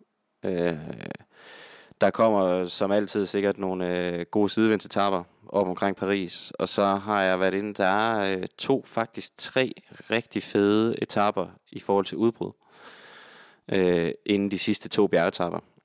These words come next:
Øhm, så der er en del at skyde på der. Øhm, så skal jeg jo, øh,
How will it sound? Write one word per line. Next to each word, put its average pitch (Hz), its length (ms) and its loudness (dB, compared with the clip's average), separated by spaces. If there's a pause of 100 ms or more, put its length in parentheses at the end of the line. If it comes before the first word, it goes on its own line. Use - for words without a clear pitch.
(120)
Øhm, 82 520 -2
så - 140 -4
der 113 360 4
er - 20 2
en 104 220 -2 (120)
del 131 220 0
at 92 80 0
skyde - 320 -2
på 95 220 2
der. 92 240 0 (560)
Øhm, 101 500 0 (1700)
så 123 140 2
skal 143 140 4
jeg 117 160 6
jo, 101 200 4
øh, 92 460 0